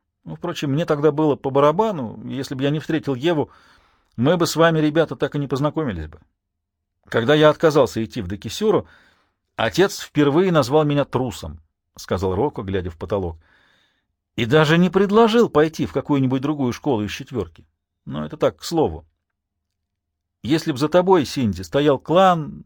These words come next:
ну или род, тогда я тебе и слова не сказал бы. А так, будь готов, проверять на прочность тебя будут с самого начала.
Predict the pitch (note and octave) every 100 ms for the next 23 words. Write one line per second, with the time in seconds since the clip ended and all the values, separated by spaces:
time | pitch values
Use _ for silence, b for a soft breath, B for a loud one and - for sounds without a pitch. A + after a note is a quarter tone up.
0 | - F#3 G3+ C#3 A#2 F3+ F#3+ _ b b
1 | b b b b b _ _ - C#3 C3
2 | E3 E3+ E3 E3 E3 F3 - F3+ D#3 G#2+
3 | G#2 A2 - C3 A2+ F2+ E2+ - G#2+ G#2
4 | - G3 - _ _ _ _ _ _ -
5 | G2 E3+ E3+ F#3 F3+ A2+ - _ _ _
6 | _ - C3 C#3+ E3 D#3+ C#3+ E3+ G#3 -
7 | A2 F#2 A#2+ C3+ E3+ F3 - D3 D#3 E3
8 | E3 G#2+ D2+